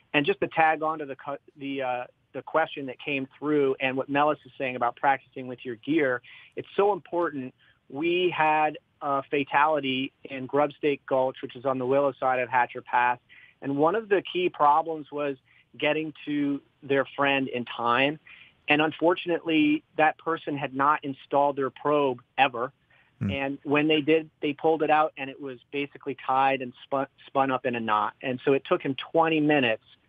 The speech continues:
Speaker 1: and again, to, to get this thing deployed. And again, you have fifteen minutes to save your buddy. So I think what the, the call-in person brought up is a really important aspect, is to check all of your gear every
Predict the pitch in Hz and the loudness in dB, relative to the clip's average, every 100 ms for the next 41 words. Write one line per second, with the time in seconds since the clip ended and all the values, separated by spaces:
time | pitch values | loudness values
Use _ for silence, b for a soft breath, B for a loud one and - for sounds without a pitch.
0 | _ _ _ 135 135 147 139 135 135 - | _ _ _ 0 4 4 4 0 -6 -10
1 | 135 - 131 151 147 135 151 139 123 - | -10 -8 0 0 0 -4 -2 0 -2 0
2 | 147 139 123 113 _ b b _ 135 139 | 4 4 2 -2 _ b b _ -2 0
3 | 156 160 151 165 156 139 - 170 - 139 | 2 2 2 0 2 0 0 -2 -2 -4
4 | 120 117 110 - - 123 113 107 120 113 | -4 -6 -8 -12 -2 -2 0 0 0 0
5 | 104 - b b b _ - 151 143 135 | -4 -16 b b b _ 2 2 2 -2
6 | - _ _ _ - 139 - 170 156 143 | -6 _ _ _ -4 -4 -2 -4 -2 0
7 | 143 - 139 135 127 - _ - - 131 | 0 0 -4 -4 -4 -10 _ -20 -8 -4
8 | - 147 147 139 127 - 135 - 127 139 | 2 4 4 2 -2 -6 -8 -8 -10 -2
9 | 135 139 - 123 123 143 139 127 120 - | 0 0 -4 -12 -4 -2 -2 -2 -6 -6
10 | 135 123 117 131 147 - 131 117 _ B | -4 -4 -4 -4 -4 -4 -4 -4 _ B
11 | B B - 131 - 139 - 165 - 160 | B B -6 -6 -4 -2 2 2 2 -2
12 | 160 160 165 127 151 147 143 143 143 | -2 -2 -6 -4 -2 -2 -2 -2 -6